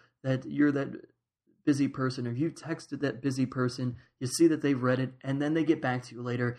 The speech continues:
"Hey, I saw your message real quick earlier. I'm sorry, I didn't get the chance to respond. I started doing something," or "This happened," blah, blah, blah, whatever the case may be. That does happen. But again, if you're going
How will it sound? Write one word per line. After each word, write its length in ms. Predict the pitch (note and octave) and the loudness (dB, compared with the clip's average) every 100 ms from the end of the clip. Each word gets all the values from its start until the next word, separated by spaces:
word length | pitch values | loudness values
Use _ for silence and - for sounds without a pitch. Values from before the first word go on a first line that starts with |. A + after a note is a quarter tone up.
| - | -4
"Hey, 260 | D#3 D3+ C3 | 4 4 4
I 100 | A2 | -2
saw 220 | - E3 | 2 4
your 120 | D#3+ | 6
message 380 | C#3+ C#3 C#3 B2+ | 4 0 -2 -2
real 180 | C3+ C3 | -2 -2
quick 300 | C3+ C3+ C3 | -4 -8 -4
earlier. 420 | C3 B2+ B2 A#2+ | 0 0 0 -2
I'm 160 | A#2+ | -6
sorry, 480 | A#2 - C#3 C3+ C3 | -8 0 2 2 2
I 100 | B2 | -2
didn't 240 | A#2 C#3 B2+ | -4 -2 -2
get 140 | C3 | -6
the 80 | B2+ | -8
chance 320 | - B2+ B2+ | -8 -8 -8
to 60 | A#2+ | -10
respond. 600 | A#2+ - B2 B2+ B2 B2 _ _ _ | -12 -2 0 2 0 -6 _ _ _
I 40 | |
started 380 | A#2 - C3 B2+ | -12 0 0 2
doing 240 | A2+ B2+ B2 | 0 -2 -2
something," 300 | B2 A#2+ A2+ | -4 -8 -10
or 100 | G#2 | -2
"This 240 | D#3 C#3 | 0 2
happened," 500 | B2+ B2 B2 A#2+ A2 | 2 0 -2 -8 -6
blah, 240 | B2 A#2+ | -2 0
blah, 220 | A#2 G#2+ A2 | 0 -4 -6
blah, 20 | C3 | -4
whatever 360 | B2+ B2+ B2 | 0 2 2
the 100 | A#2+ | 0
case 320 | A#2 B2 A#2+ - | -2 -4 -6 -8
may 120 | - | -14
be. 320 | A#2 G#2+ - _ _ _ _ _ _ _ _ _ _ _ _ _ _ _ _ | -10 -12 -14 _ _ _ _ _ _ _ _ _ _ _ _ _ _ _ _
That 320 | B2+ C3+ C3 | 6 6 6
does 240 | C3+ B2+ B2 | 4 2 0
happen. 460 | A#2 G#2+ - - _ _ _ _ _ _ _ _ _ | -4 -6 -10 -20 _ _ _ _ _ _ _ _ _
But 120 | D3 C3+ | 4 4
again, 520 | B2+ D3+ C#3 C#3+ C3+ | 4 2 2 2 -2
if 100 | - | -10
you're 140 | - B2+ | -6 -6
going 600 | C3 D#3+ D#3+ D#3 D#3+ | 0 2 4 2 0